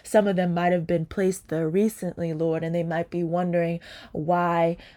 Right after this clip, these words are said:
um, there's so much destruction right now. Why is it happening right now? I pray that you would give them peace right now in the name of Jesus, that you will let them know that you have them there for a reason, that you have them there to minister,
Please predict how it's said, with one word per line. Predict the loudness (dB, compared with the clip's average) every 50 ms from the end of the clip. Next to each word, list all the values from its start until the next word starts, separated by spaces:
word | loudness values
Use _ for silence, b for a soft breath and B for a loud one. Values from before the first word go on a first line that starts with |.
| B -8 -6
um, | -4 -2 -2 -4 -4 -4
there's | -4 -4 -2
so | -2 0 0 2
much | 2 0 -2 -4
destruction | -4 -4 -4 -4 -2 -2 -2 -2 -4 -4 -4 -2 -2 -2 0
right | 0 2 2 0 0 -2
now. | -2 -2 0 0 -2 -2 -2
Why | -2 0 2 2 2
is | 2 0
it | -2 -4
happening | -4 -4 -6 -4 -2 -2 -2 -2 -2 0
right | 0 0 0 0 0
now? | -2 -2 -2 -2 -2
I | -4 -4
pray | -2 -2 -2 -2
that | -2 -2 -2
you | -2 -2
would | -2 0 0
give | 0 0 0
them | 0 -2 -2 -4 -8 -10
peace | -6 -2 0 0 0 -2 -4
right | -2 -2 0 0 -2 -2
now | -4 -2 -2 0 0
in | 0
the | 0 -2
name | -2 -2 -2 -2 -4
of | -6 -8 -10
Jesus, | -8 -4 -2 -2 0 0 0 -2 -2 -4 -6 -12 B B B B B B
that | 0 0 2
you | 2 2
will | 2 2 2
let | 2 0 0 -2
them | -2 -2 0 0
know | 2 2 4 4
that | 2 2 0
you | -2 -2
have | -4 -4 -4 -2 -2 -2 -2
them | -2 -2 0 2
there | 4 4 4 4 2
for | 0 -2 -2 -2 0
a | 0 -2
reason, | -2 0 0 0 0 0 -2 -2 -4 -4 -6 -8 B B B B
that | 0 2
you | 2 2
have | 0 -2 -2 -2 0 0 0
them | 0 0 2
there | 2 2 2 2 0
to | -2 -4 -4
minister, | -4 -2 -2 -2 -2 -2 -4 -4 -6 -6 -6 -6 -8